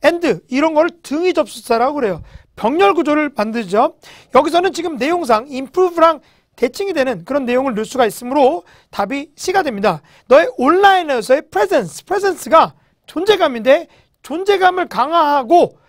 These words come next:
그리고 너의 회사 이미지를 개선하고 이렇게 두 개가 매칭이 되니까 여기서 동사 원형이니까 여기서도 빈칸에서 동사 원형을 쓰는 거가 좋겠죠.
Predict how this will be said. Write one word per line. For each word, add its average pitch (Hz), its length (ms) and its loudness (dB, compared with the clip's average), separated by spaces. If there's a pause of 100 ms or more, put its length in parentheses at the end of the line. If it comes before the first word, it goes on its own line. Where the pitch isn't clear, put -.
(160)
그리고 392 440 2
너의 277 220 4 (100)
회사 277 200 -4 (100)
이미지를 294 400 -2
개선하고 214 640 -8 (100)
이렇게 - 160 -8
두 202 100 -10
개가 311 260 2 (280)
매칭이 370 320 -4
되니까 269 380 0 (260)
여기서 277 200 -4
동사 262 260 -2
원형이니까 262 600 0 (340)
여기서도 220 360 -2
빈칸에서 214 560 -4
동사 226 260 0
원형을 226 400 -4 (260)
쓰는 294 300 -6
거가 214 160 0
좋겠죠. 220 540 -4